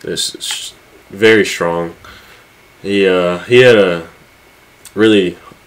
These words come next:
it took him, like, probably, like, twenty, thirty minutes to reel it in. It was, it was an awesome fight for him. Probably wore him down. But, uh, it was insane.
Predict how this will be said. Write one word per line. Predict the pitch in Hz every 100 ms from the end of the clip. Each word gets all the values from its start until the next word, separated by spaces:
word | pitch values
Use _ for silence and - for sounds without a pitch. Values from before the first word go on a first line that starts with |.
| _ -
it | 101
took | 170 160
him, | 117 87
like, | 85 -
probably, | - 107 98
like, | -
twenty, | 104 107
thirty | 107 104
minutes | 95 95 87
to | -
reel | 92 90
it | 87
in. | 90 87 85 _ - _ _ _ _ _ _ _ _ _ _ _
It | -
was, | 98 85 78 - - - - _ _ _
it | 147
was | 160 123
an | 101 95
awesome | 110 - 87
fight | - 90 90 87 - _ _ _ _ _ _ _ _
for | 90 87 87
him. | 87 87 _ _ _ _
Probably | 110 98
wore | 90 95
him | 90
down. | 87 90 90 87 87 _ _ _ _ _ _ _ _ - - _
But, | 76 78
uh, | 80 80 82 - _
it | 95
was | 92
insane. | 87 - 87 87 85